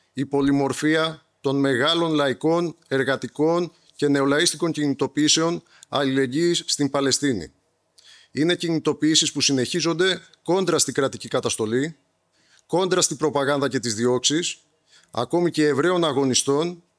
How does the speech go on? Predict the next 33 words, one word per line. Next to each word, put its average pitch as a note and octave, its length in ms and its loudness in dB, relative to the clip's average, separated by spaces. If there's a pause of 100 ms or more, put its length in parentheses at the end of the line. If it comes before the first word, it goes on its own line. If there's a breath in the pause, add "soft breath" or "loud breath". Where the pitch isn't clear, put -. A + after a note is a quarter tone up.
(140)
με C3 200 -2
την C3 140 -2
κατηγορία C3+ 540 0
δήθεν D#3+ 260 -2
του D#3+ 80 0
αντισημιτισμού, B2+ 920 0 (640 soft breath)
ή B2+ 100 -2
όπως D#3+ 280 0
έχουμε D#3+ 240 0
και D3 100 0
το C#3+ 100 0
παράδειγμα C#3+ 480 0
του B2 80 -10
συντρόφου C3+ 340 -2
Ζαν C#3 180 0
Πολ C#3+ 180 -2
που C3+ 120 -2
βρίσκεται C3+ 340 -2
εδώ C3+ 120 0
μαζί A#2+ 260 -2
μας, F3 340 -2 (580 soft breath)
ότι B2+ 200 -4
δήθεν D#3 300 -2
καλούσε D3 320 0
σε D3 140 0
τρομοκρατία. C3 720 -2 (1600 loud breath)
Αγαπητοί B2 440 -2
σύντροφοι, D3 540 0 (640)
η C3 100 -6
συζήτησή C#3 520 0
μας E3 180 -2
με C3+ 140 0
θέμα B2+ 520 -2